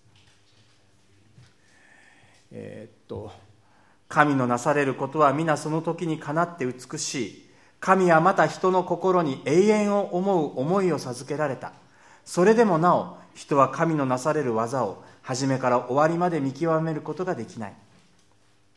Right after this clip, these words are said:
ソロモンは自分の人生を振り返り、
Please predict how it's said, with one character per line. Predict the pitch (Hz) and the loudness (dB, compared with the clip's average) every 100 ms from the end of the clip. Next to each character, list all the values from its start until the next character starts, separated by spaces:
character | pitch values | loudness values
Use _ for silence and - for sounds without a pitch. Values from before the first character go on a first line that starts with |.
| _ _ _ _ _ _ _ _ - _ - _ | _ _ _ _ _ _ _ _ -20 _ -20 _
ソ | - 165 | -6 -2
ロ | 151 | 0
モ | 135 | 0
ン | 123 | 0
は | 147 139 104 | 0 0 0
自 | 95 123 | -4 -2
分 | 135 | 0
の | 135 | 0
人 | 123 151 | 0 -4
生 | 151 135 | -2 -2
を | |
振 | 123 | -2
り | 135 160 | -4 -2
返 | 185 | 0
り、 | 147 | 0